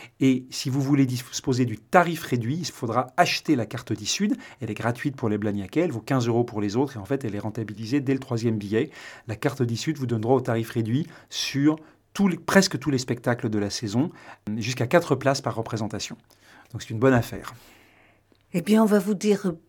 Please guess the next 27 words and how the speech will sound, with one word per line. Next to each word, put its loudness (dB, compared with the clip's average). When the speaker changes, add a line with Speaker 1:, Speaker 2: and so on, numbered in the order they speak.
Speaker 2:
très 0
belle 2
saison, -2
bien 2
Speaker 1:
Merci. 4
Speaker 2:
entendu, 2
Henri. 2
Et 2
puis, 0
euh, 2
donc 2
je 2
répète 2
pour 0
vous -2
qu'il -2
y -
a 6
des 4
mots 2
très -2
importants -2
qui -10
sont 4
le 2
vivre -4
ensemble, 0